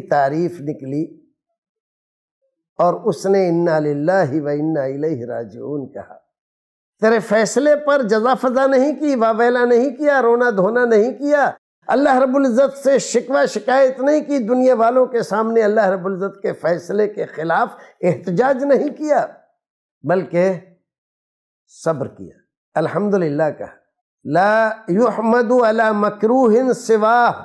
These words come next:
उस रब की तारीफ बयान की कि नापसंदीदा चीज पर भी सिवाय उसके किसी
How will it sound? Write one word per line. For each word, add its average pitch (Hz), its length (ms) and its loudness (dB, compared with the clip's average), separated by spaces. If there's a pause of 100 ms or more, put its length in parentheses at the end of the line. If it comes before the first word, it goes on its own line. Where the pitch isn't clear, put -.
(720)
उस 160 180 -2
रब 196 180 -2
की 202 120 0
तारीफ 185 360 0
बयान 175 340 0
की 196 180 0 (1300)
कि 165 80 0
नापसंदीदा 185 960 0
चीज 214 640 0
पर 269 180 2
भी 240 200 0
सिवाय 208 440 0
उसके 185 360 -2
किसी - 840 -6